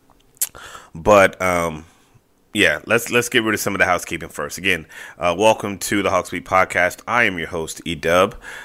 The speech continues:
Uh, thank you for joining us. If you're new into the pod, welcome, welcome, welcome.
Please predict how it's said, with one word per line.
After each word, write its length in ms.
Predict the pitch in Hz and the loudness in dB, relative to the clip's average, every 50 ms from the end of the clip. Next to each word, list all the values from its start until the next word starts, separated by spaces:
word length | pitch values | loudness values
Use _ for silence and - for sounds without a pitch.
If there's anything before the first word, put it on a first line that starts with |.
| - - - | -16 -10 -6
Uh, 240 | - 82 80 78 76 | -4 -2 -2 -4 -4
thank 320 | - - 95 92 90 - | 0 0 0 0 0 -4
you 60 | 92 | -10
for 100 | - - | -10 -10
joining 420 | 85 76 - 95 95 95 98 95 95 | -10 -6 -4 0 0 0 0 0 -2
us. 220 | 101 101 - - | -2 -4 -4 -6
If 140 | 95 - - | -8 -8 -8
you're 80 | 82 80 | -8 -4
new 220 | 85 92 95 92 | -2 -2 -2 0
into 300 | - 87 95 92 - - | -2 -2 -4 -4 -4 -6
the 60 | 85 85 | -8 -8
pod, 460 | - - 107 95 98 107 120 - 82 | -4 0 2 2 2 2 0 -2 -2
welcome, 400 | 87 90 90 87 - - 87 85 | 0 0 0 0 -2 -4 -4 0
welcome, 400 | 87 87 87 87 - 82 82 82 | 0 0 0 0 -2 -6 -4 0
welcome. 400 | 87 90 95 - - 117 175 | 0 2 2 0 0 -4 -6